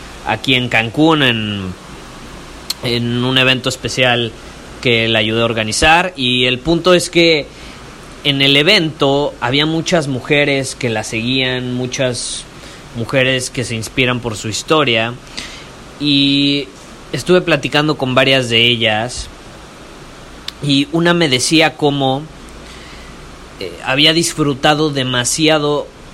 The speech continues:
la conferencia de mi novia porque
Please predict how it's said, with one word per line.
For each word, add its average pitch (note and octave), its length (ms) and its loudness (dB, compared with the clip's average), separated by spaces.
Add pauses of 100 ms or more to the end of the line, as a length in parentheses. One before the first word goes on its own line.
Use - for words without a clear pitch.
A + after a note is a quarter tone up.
(180)
la C3 180 0
conferencia A#2+ 580 0
de A#2 80 0
mi A2 140 -2
novia A#2+ 480 2
porque A2 640 0